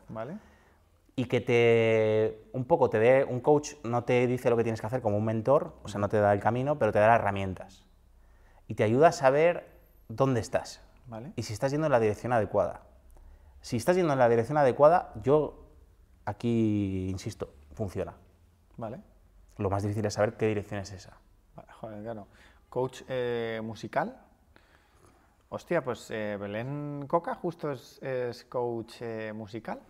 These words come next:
Speaker 2: Pues mira.
Speaker 1: Mira, hablando de eso. Tenemos ya men-, mentor musical y coach musical.
Speaker 2: Eso, entonces
Speaker 1: Está,
Speaker 2: tiene que ser una visión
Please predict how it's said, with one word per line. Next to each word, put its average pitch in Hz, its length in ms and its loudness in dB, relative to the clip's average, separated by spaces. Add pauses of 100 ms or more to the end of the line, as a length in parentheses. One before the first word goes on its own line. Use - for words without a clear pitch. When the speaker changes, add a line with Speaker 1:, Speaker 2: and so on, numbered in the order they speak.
Speaker 2:
Pues 90 140 -10
mira. 104 240 -8 (400)
Speaker 1:
Mira, 185 180 -14 (520)
hablando 139 280 -16
de 190 80 -14
eso. - 140 -20 (580)
Tenemos 120 320 -12
ya 127 120 -2
men-, 107 340 -8
mentor 117 420 -6
musical 131 600 -4
y 110 240 -4
coach 120 320 -6
musical. 117 200 -8
Speaker 2:
Eso, 123 200 -2
entonces 123 240 2
Speaker 1:
Está, 127 40 6
Speaker 2:
tiene 170 160 2
que 180 100 0
ser 170 220 0
una 156 200 6
visión 151 240 0